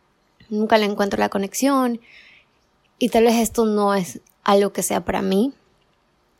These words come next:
es lo que me está llegando ahora, tal vez es algo que está como meant to, eh, ser compartido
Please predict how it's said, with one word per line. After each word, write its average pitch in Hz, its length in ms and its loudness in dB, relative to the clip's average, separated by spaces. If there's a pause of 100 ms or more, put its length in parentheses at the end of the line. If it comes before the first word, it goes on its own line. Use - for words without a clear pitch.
(200)
es 190 180 -6
lo 196 100 -6
que 196 120 -8
me 190 80 -8
está 196 160 -4
llegando 185 320 -6
ahora, 185 340 -2 (420)
tal 190 140 0
vez 190 140 2
es 190 180 -6
algo 185 240 0
que 190 80 -8
está 180 280 -6
como 180 380 -6 (840)
meant 196 440 0
to, 214 480 -2
eh, 175 560 -6 (1200)
ser 190 320 0
compartido 190 840 -4